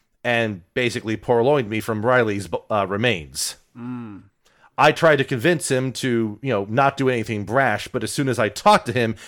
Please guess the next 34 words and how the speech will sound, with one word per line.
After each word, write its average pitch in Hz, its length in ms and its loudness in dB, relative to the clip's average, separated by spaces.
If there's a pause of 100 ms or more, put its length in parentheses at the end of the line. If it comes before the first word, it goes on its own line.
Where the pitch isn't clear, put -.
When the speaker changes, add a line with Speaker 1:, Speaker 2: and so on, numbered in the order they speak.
(120)
Speaker 1:
he 143 100 -6
seemed 196 300 -2
to 151 120 0
freak 135 400 -4
out 113 260 4
pretty 110 220 -2
heavily 104 460 2
and 98 100 -6
try 120 180 2
to 110 60 -2
find 107 260 0
a 101 40 -4
way 98 180 0
to 92 60 -6
sell 98 280 0
me 90 180 -4
off. 98 480 -2 (220)
Speaker 2:
That 131 100 -8
all 143 120 -2
seems 139 260 -4
very 139 280 -4
reasonable. 131 420 -4
We're 170 140 -6
gonna 240 140 -8
take 196 200 -8
you 175 80 -8
back 170 220 -2
to - 40 -14
Orin 143 360 -2
Waite 151 220 -4
now. 113 300 -8 (400)
Um, 151 460 -2 (100)
how, 240 320 -6
how 254 540 -6